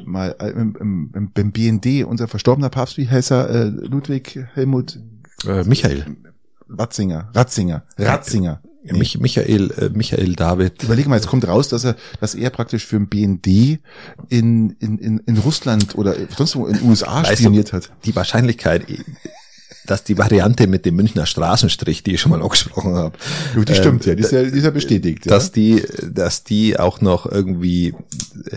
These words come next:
Speaker 2: mit Quellen belegt wird
Speaker 1: Aber
Speaker 2: und
Speaker 1: noch
Speaker 2: nicht
Speaker 1: die
Speaker 2: mal
Speaker 1: Krönung obendrauf, weißt du, als
Speaker 2: Ähm, und vielleicht war er da einfach als Spion <laughs> unterwegs.
Speaker 1: Der war
Speaker 2: Das,
Speaker 1: mit dem
Speaker 2: äh,
Speaker 1: Auftrag des Herrn unterwegs, lieber Christian.
Speaker 2: Ja, das
Speaker 1: Der
Speaker 2: ist
Speaker 1: war
Speaker 2: er
Speaker 1: im
Speaker 2: ja, war ja
Speaker 1: Auftrag des
Speaker 2: immer.
Speaker 1: Herrn, ja, ja.
Speaker 2: Das war ja immer.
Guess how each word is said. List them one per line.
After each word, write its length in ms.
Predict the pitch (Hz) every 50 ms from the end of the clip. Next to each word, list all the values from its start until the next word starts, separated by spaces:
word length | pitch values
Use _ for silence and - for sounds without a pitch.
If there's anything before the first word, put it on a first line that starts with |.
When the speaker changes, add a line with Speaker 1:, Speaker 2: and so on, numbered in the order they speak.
| - - - - - _ _ -
Speaker 2:
mit 160 | 101 - -
Quellen 460 | - - 123 120 156 135 95 85 82
belegt 480 | 82 82 73 80 87 90 - - - -
wird 120 | 110 104
Speaker 1:
Aber 120 | 117 110 113
Speaker 2:
und 160 | 104 87 73
Speaker 1:
noch 80 | 107 90
Speaker 2:
nicht 220 | 95 113 107 -
Speaker 1:
die 40 | -
Speaker 2:
mal 80 | 101 127
Speaker 1:
Krönung 340 | 165 190 175 147 117 107 -
obendrauf, 500 | 98 95 98 95 85 82 78 78 - -
weißt 260 | 123 123 - - -
du, 60 | 98 87 -
als 380 | - 95 - - - - - - - _ _ _ _ _ - - - - - _ -
Speaker 2:
Ähm, 200 | - 87 87 87
und 120 | - 113 -
vielleicht 360 | - - 104 113 123 - -
war 100 | 123 123
er 80 | 120
da 80 | 107 104
einfach 220 | 95 117 123 123
als 100 | 113 117
Spion 300 | - - - 123 139 156
<laughs> 60 | 147 120
unterwegs. 460 | - - - - - - 113 - -
Speaker 1:
Der 100 | 95 -
war 80 | - 101
Speaker 2:
Das, 80 | 101
Speaker 1:
mit 100 | 104 -
dem 80 | 113 -
Speaker 2:
äh, 40 | -
Speaker 1:
Auftrag 260 | 127 - 92 90 95
des 160 | - 85 - -
Herrn 140 | 113 113
unterwegs, 360 | 98 - - 78 80 - - -
lieber 140 | 85 78
Christian. 300 | - - 90 - - -
Speaker 2:
Ja, 60 | 87 87
das 100 | 90 -
Speaker 1:
Der 80 | 120
Speaker 2:
ist 80 | 117 -
Speaker 1:
war 80 | 170
Speaker 2:
er 80 | 156 -
Speaker 1:
im 100 | - -
Speaker 2:
ja, 60 | -
war 160 | 104 - 113
ja 80 | 110 98
Speaker 1:
Auftrag 80 | 85 95
des 80 | 113
Speaker 2:
immer. 220 | 110 95 82 80 -
Speaker 1:
Herrn, 120 | - 90
ja, 60 | 87
ja. 60 | 90 90
Speaker 2:
Das 160 | 90 - -
war 120 | 92 92 90
ja 60 | -
immer. 180 | - 92 90 -